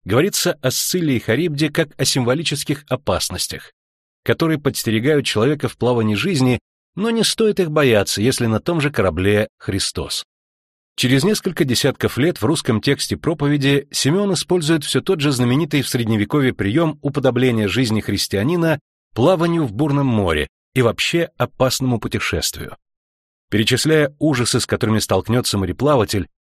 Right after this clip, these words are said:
он говорит о многообразии водных чудовищ, гигантском змее, глотающем корабли, а также о пагубных местах.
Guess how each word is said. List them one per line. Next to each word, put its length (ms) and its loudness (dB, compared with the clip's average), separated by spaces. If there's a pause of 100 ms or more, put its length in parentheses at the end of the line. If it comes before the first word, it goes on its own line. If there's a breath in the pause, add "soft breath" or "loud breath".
(220)
он 200 2
говорит 480 2
о 60 -2
многообразии 680 2
водных 400 -2
чудовищ, 680 -2 (360)
гигантском 580 2
змее, 460 2
глотающем 640 -2
корабли, 500 -2 (380)
а 100 -2
также 500 -2
о 100 -2
пагубных 580 -2
местах. 540 -4